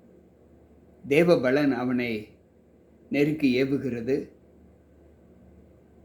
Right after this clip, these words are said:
இன்றைக்கு அந்த வார்த்தைகளை அவன் பெற்றுக்கொண்டது நிமித்தம் அவனுடைய உத்தமம் எப்படிப்பட்டதாய் காணப்படுகிறது என்பதை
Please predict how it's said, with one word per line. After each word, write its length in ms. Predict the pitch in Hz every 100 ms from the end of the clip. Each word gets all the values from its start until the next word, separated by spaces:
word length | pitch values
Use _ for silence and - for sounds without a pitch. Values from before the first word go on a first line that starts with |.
| - - - - - _ - -
இன்றைக்கு 380 | 147 165 170 160
அந்த 180 | 139 127
வார்த்தைகளை 760 | 139 156 180 160 147 131 123 -
அவன் 260 | 131 135 117
பெற்றுக்கொண்டது 680 | 127 147 147 135 120 113
நிமித்தம் 600 | 113 117 117 120 113 110 - _ - - - _ - - - - - - - -
அவனுடைய 400 | 147 139 131 123
உத்தமம் 480 | 123 170 160 147 123
எப்படிப்பட்டதாய் 920 | 123 - 160 160 147 123 127 135 127
காணப்படுகிறது 840 | 131 131 131 131 123 120 123 123
என்பதை 600 | 113 117 117 113 113 101